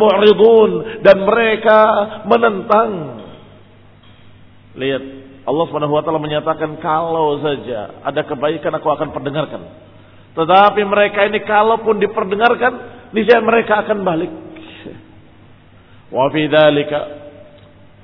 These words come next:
dalam ayat-ayat ini dan berita-berita dari para ulama tadi, raddun ala Rafidhah. Ini bantahan kepada Rafidhah wal Qadariyah.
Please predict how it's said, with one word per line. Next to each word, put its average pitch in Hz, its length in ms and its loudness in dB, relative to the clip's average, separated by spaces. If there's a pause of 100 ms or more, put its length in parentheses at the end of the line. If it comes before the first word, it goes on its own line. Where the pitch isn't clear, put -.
(160)
dalam 151 480 2
ayat-ayat 143 640 0
ini 160 160 -2
dan 143 240 -4
berita-berita 151 640 -2
dari 139 240 -2
para 139 320 -4
ulama 143 400 -2
tadi, 156 240 -2 (1400)
raddun 127 640 -4 (800)
ala 143 400 2
Rafidhah. 110 760 -8 (880)
Ini 127 280 -6
bantahan 147 960 0
kepada 143 440 0
Rafidhah 143 840 0 (120)
wal 139 280 0
Qadariyah. 117 760 -6